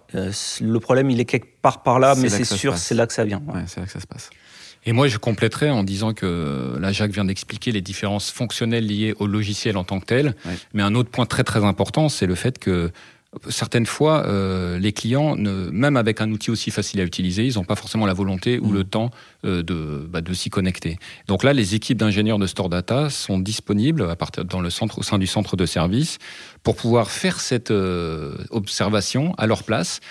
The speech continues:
Speaker 3: et pouvoir alerter le client de façon proactive uniquement quand il y a une alerte qui mérite de,
Speaker 2: Bien sûr.
Speaker 3: bah, de prendre en compte. Donc ça, c'est, euh, c'est vraiment une valeur ajoutée, c'est de l'humain. Là, pour le coup, c'est plus de logiciel, c'est pas de, même de l'intelligence artificielle. C'est des véritables ingénieurs qui connaissent l'infrastructure,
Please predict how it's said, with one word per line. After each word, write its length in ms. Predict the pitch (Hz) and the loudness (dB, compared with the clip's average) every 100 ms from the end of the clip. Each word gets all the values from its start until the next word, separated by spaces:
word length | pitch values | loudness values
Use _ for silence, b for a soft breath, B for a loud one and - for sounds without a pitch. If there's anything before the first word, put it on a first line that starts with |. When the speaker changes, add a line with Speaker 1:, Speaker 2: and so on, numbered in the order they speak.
| B - | B -2
Speaker 3:
et 100 | 113 | 2
pouvoir 420 | 131 131 143 113 | 4 6 6 4
alerter 420 | 117 135 120 139 | 2 2 0 0
le 120 | 113 | 0
client 260 | 101 120 147 | 0 0 -2
de 60 | 113 | -2
façon 240 | 98 117 | -4 -4
proactive 480 | - 107 - 170 160 _ - | -2 -2 0 -2 -2 _ -4
uniquement 380 | 175 156 139 185 | 2 2 2 0
quand 240 | - 117 | 0 0
il 60 | 127 | 2
y 20 | |
a 20 | |
une 100 | 110 | 2
alerte 280 | 104 123 151 | 4 2 0
qui 140 | - 104 | -2 -2
mérite 340 | 98 104 131 | 0 -2 -2
de, 360 | 95 90 82 80 | -4 -4 -4 -6
Speaker 2:
Bien 80 | 87 | -6
sûr. 200 | 143 107 - | -8 -12 -14
Speaker 3:
bah, 200 | 64 82 | -6 -4
de 80 | 80 | -4
prendre 280 | 80 - 110 | -4 0 0
en 60 | |
compte. 340 | 117 92 95 - B B B B | 0 -4 -6 -12 B B B B
Donc 200 | 104 98 | -4 2
ça, 160 | 139 | 2
c'est, 320 | 151 - 113 101 | 2 2 4 4
euh, 160 | 95 | 4
c'est 160 | 85 104 | 2 0
vraiment 180 | 101 127 | 2 2
une 80 | |
valeur 300 | 110 110 110 | 2 2 2
ajoutée, 340 | 104 95 92 120 | 0 -2 0 0
c'est 160 | - | 2
de 100 | 104 | 0
l'humain. 460 | 101 113 139 127 147 | 0 2 2 2 -2
Là, 100 | 110 | -4
pour 140 | - 208 | -2 -2
le 60 | |
coup, 160 | 196 151 | 0 -4
c'est 160 | - | -4
plus 220 | - - 143 | -6 -2 0
de 80 | |
logiciel, 420 | 101 92 92 123 139 | 0 0 -2 -2 -2
c'est 140 | - | -4
pas 160 | 95 131 | -2 0
de, 120 | 127 | 0
même 220 | 120 120 | 2 2
de 80 | 107 | 2
l'intelligence 560 | 101 101 113 104 113 | 0 -2 -2 -2 -4
artificielle. 540 | 101 - 85 - 104 143 B B | -6 -10 -10 -2 0 -2 B B
C'est 160 | - - | -6 -2
des 140 | 95 | 0
véritables 520 | 98 113 113 120 117 101 | 2 2 2 2 0 0
ingénieurs 420 | 98 92 107 107 | 0 2 0 0
qui 100 | - | -4
connaissent 380 | 101 113 113 107 | -2 0 0 0
l'infrastructure, 680 | 98 - 95 92 - 107 | -4 -4 -4 -6 -4 -4